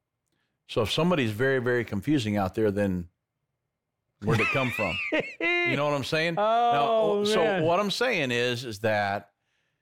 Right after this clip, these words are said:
Speaker 1: God meant for us to understand the prophecies. I just told you about, about that. Even Jesus Christ prophesied that, "Let him that hath understanding," or he, "Whoso readeth, let him understand."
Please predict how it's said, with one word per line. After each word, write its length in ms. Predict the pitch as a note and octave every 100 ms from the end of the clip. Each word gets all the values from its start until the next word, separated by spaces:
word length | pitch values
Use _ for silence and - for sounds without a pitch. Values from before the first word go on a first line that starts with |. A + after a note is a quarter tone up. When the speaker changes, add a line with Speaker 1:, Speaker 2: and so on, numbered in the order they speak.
| _ _ _ _ _ _ _ _ _ _ A2+
Speaker 1:
God 380 | D3 D#3+ F3 D3+
meant 240 | D3 C#3+
for 160 | - C3
us 80 | -
to 140 | -
understand 680 | A#2 A2+ G#2 G#2+ G#2 G2+ F#2+
the 80 |
prophecies. 480 | F#2+ G#2 F#2 - E2+ F#2+ F#2
I 60 |
just 180 | G#2+ -
told 240 | B2 A2
you 60 | G2
about, 280 | G2 F#2 -
about 220 | G2+ F#2+
that. 160 | G#2 G2
Even 260 | A2 A2
Jesus 360 | G2 G#2+ F#2+ G2
Christ 340 | - G#2 F2
prophesied 560 | - G2+ - - G#2 G2
that, 100 | G2+
"Let 180 | A#2 F#2
him 240 | A#2+ B2
that 120 | A2+
hath 240 | G#2 G#2 A2
understanding," 500 | G2+ F#2+ G#2 F#2+ F#2
or 180 | F#2 - _
he, 180 | - F3+ C3+
"Whoso 300 | F3 - C#3+
readeth, 340 | B2 B2+ A2+
let 160 | A#2 A2+
him 120 | A2
understand." 500 | G#2+ G2+ A2+ G2